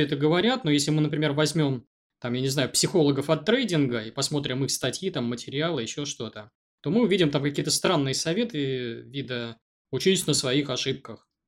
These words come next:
«следуй торговому плану», «оценивай риск-прибыль», там, «не спорь с рынком», «управляй риском», «будь уверенным». А какое отношение это имеет к психологии? А, да никакого.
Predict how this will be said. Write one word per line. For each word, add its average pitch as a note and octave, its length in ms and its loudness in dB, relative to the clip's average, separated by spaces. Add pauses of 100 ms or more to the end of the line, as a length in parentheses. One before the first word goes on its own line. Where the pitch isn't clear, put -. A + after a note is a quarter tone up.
«следуй D#3+ 400 2
торговому C#3+ 580 2
плану», B2+ 440 -2 (420)
«оценивай F3 460 4
риск-прибыль», C#3 640 0
там, G#2+ 180 -16
«не A2+ 120 -10
спорь F#3 260 2
с - 140 -6
рынком», C#3 500 0 (340)
«управляй C#3 440 4
риском», C3 520 -2
«будь D3+ 220 -4
уверенным». B2+ 540 0 (560)
А B2+ 220 0
какое G#3 300 2
отношение F#3 680 4
это D#3 200 0
имеет D#3+ 240 2
к - 40 -18
психологии? F3+ 800 0 (220)
А, C3 280 -2
да A#2+ 100 -4
никакого. A2+ 580 -4